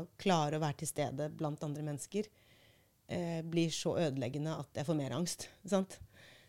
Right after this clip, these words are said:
Og det her, det er denne boka en god studie i, da, hvordan sånne mekanismer, eh, kan, eh, være veldig kontraproduktive. Og også det med at i det øyeblikket han begynner å snakke om stamming,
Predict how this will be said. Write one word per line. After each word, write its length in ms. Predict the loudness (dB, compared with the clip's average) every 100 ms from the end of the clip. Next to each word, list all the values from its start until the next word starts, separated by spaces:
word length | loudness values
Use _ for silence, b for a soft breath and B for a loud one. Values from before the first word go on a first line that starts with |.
| B -4
Og 140 | 2
det 80 | 4
her, 180 | 4 2 2
det 80 |
er 160 | 4 4
denne 240 | 2 0 -2
boka 300 | -4 -4 -4
en 100 | -4
god 160 | -6
studie 380 | -6 -6 -4 -6
i, 60 | -8
da, 80 | -12 -12
hvordan 240 | -10 -10 -8
sånne 180 | -6 -6
mekanismer, 640 | -8 -8 -8 -8 -10 -8 -10
eh, 140 | -12
kan, 180 | -10 -10 -8 -8
eh, 200 | -8 -10 -14 -20 _ b b b b b
være 220 | -4 0 0
veldig 180 | -2 -6
kontraproduktive. 1120 | -8 -8 -6 -4 -4 -6 -8 -8 -6 -4 -6 _ _ B B B
Og 120 | 4
også 160 | 4 4
det 140 | 4
med 120 | 4
at 60 | 2
i 80 | 2
det 80 | 2
øyeblikket 320 | 0 -2 -2
han 160 | 0 0 -4 B B B
begynner 200 | 2 2
å 80 | 2 0
snakke 360 | -2 -4 -4
om 40 | -2
stamming, 520 | -2 0 2 2